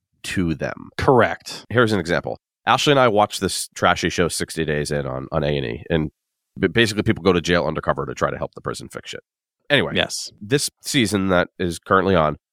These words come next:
Speaker 1: there's this woman, Trinity, who is, she's a lesbian with very male energy and, how do I put this? Like, very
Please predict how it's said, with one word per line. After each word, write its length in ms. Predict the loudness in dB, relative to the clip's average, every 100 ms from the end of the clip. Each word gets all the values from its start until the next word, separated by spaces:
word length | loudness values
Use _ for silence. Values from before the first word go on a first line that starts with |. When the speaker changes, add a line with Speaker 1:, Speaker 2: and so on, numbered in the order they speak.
| _
Speaker 1:
there's 240 | 0 0 2
this 280 | 0 0 -8 _
woman, 420 | -6 2 2 2 0
Trinity, 580 | 0 2 2 0 -4 -4
who 260 | 0 0 0
is, 340 | -2 -2 -4 -4
she's 200 | 0 2
a 60 |
lesbian 480 | 2 2 2 0 0
with 120 | -2 -2
very 440 | 0 2 2 0
male 500 | 0 2 4 4 2
energy 580 | 2 0 0 -2 -2 -2
and, 260 | -2 -2 -6 _ _ _
how 80 | -4
do 60 |
I 20 | -2
put 160 | -2
this? 160 | 0 0
Like, 120 | -2
very 360 | 0 2 2